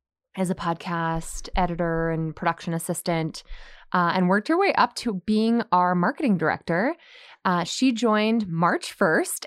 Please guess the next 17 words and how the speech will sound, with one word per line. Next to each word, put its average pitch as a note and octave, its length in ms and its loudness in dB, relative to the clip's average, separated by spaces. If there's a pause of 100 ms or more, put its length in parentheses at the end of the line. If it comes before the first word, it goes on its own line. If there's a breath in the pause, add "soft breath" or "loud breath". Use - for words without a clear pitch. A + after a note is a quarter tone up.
and F#3 180 4
then F#3+ 460 4
the F#3+ 100 0
world F3 560 2
stopped, - 720 2
and G3+ 140 4
we G3 100 6
basically F#3 480 0
have G3+ 180 0
been F3+ 140 2
in F3+ 140 2 (100)
panic E3+ 460 -2
slash F3+ 520 0
pivot F#3+ 360 -2
mode E3 260 2
ever F3 240 0
since. G#3+ 540 0